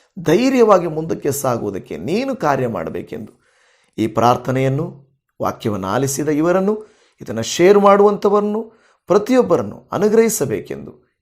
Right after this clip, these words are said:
ಯೇಸುವಿನ ನಾಮದಲ್ಲಿ ಪ್ರಾರ್ಥಿಸುತ್ತೇವೆ ತಂದೆಯೇ.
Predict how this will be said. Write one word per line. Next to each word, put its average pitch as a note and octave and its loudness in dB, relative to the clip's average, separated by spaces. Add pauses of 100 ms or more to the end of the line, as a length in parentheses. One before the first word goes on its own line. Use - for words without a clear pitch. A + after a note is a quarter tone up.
ಯೇಸುವಿನ D#3 -2
ನಾಮದಲ್ಲಿ C3+ -6
ಪ್ರಾರ್ಥಿಸುತ್ತೇವೆ C3+ -6
ತಂದೆಯೇ. - -18